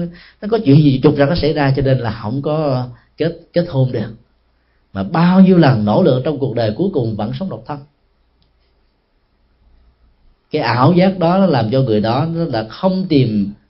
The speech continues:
kiếm những cái nguyên nhân sâu xa nhất của những sự đổ vỡ, rồi quy kết rằng có những cái dông phá đám, cho nên cứ tới gặp các ông thầy là nhờ làm lễ cầu siêu cho các hương linh.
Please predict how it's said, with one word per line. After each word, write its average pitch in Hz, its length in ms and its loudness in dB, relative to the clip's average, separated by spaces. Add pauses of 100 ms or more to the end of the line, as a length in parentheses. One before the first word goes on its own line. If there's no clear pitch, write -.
kiếm 220 220 2
những 143 120 0
cái 175 100 -6
nguyên 175 180 0
nhân 156 200 -2
sâu 175 380 -2
xa 170 160 0
nhất 208 200 0 (100)
của 135 120 -2
những 147 220 -2
sự 120 120 -6
đổ 117 280 -2
vỡ, 139 320 -2 (880)
rồi 113 120 0
quy 165 280 4
kết 269 180 2
rằng 117 200 -2
có 180 100 0
những 180 160 -2
cái 180 100 -6
dông 160 200 -2
phá 226 140 -8
đám, 233 340 -6
cho 170 60 -2
nên 160 260 -2
cứ 190 180 -4
tới 220 120 -2
gặp - 140 -2 (120)
các 190 140 -4
ông 165 160 -6
thầy 131 140 2
là 117 80 -2
nhờ 113 260 -2
làm 110 180 -2
lễ 139 180 -2
cầu 117 160 -6
siêu 180 320 -2
cho 165 100 -4
các - 140 -10
hương 170 140 0
linh. 180 160 -4